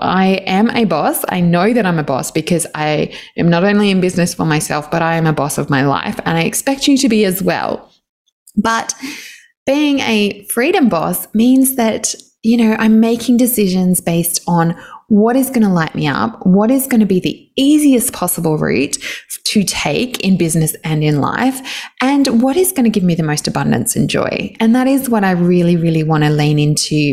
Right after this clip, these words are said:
in these episodes. So everybody I talk to this year is going to tell me the secret to how to run a successful business in their eyes. And the thing with successful businesses is success looks different for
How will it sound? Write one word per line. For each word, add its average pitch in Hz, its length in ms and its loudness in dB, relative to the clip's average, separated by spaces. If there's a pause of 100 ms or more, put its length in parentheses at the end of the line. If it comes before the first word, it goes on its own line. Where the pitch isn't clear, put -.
(160)
in 151 180 0
these 143 320 0 (100)
episodes. - 640 -6 (340)
So 302 120 -2
everybody 320 460 0
I 302 60 2
talk 240 340 0
to 233 120 2
this 220 240 0
year 190 340 2
is 220 220 2
going 262 340 0
to 320 120 -2
tell 190 320 0
me 180 560 0 (120)
the 254 260 2
secret 262 840 -2
to 240 200 2
how 208 280 0
to 214 220 0
run 170 340 0
a 175 120 -2
successful - 540 -2
business 156 460 -2
in 151 160 -2
their 143 240 -2
eyes. - 460 -4 (400)
And 294 160 0
the 330 60 0
thing 403 200 2
with 508 200 2
successful - 760 -2
businesses 180 640 0 (100)
is - 500 0 (580)
success 311 640 -2
looks 349 240 -2
different 196 360 -2
for - 120 -4